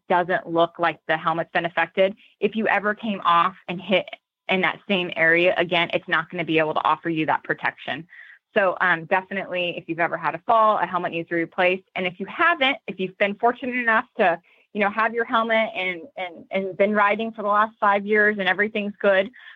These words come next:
um, it's still a good idea, um, even though you haven't had a fall, to replace that helmet. Just our sweat and the atmosphere and environment over time can deteriorate, um, the materials.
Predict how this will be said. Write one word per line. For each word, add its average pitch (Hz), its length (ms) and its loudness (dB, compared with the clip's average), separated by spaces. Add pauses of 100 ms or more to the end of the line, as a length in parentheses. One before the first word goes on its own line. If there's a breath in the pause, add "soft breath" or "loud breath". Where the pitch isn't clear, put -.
(140 loud breath)
um, 185 320 2
it's 226 200 -2
still 233 220 2
a 220 60 2
good 208 160 0
idea, 185 640 2
um, 165 360 0
even 180 720 -2 (320)
though 175 400 4
you 180 160 0
haven't 185 300 -2
had 170 160 -4
a 170 60 -2
fall, 165 260 2
to - 140 -10
replace 160 340 -4
that 151 160 0
helmet. 165 300 -4 (340 loud breath)
Just 262 220 0
our 202 160 2 (220)
sweat 185 440 0
and 170 180 -6
the - 140 0
atmosphere 196 960 0
and 165 120 -4
environment 170 800 0
over 165 240 0
time 170 540 0
can 185 280 0
deteriorate, 160 840 0 (380 loud breath)
um, 156 400 0
the 196 60 4
materials. 160 720 0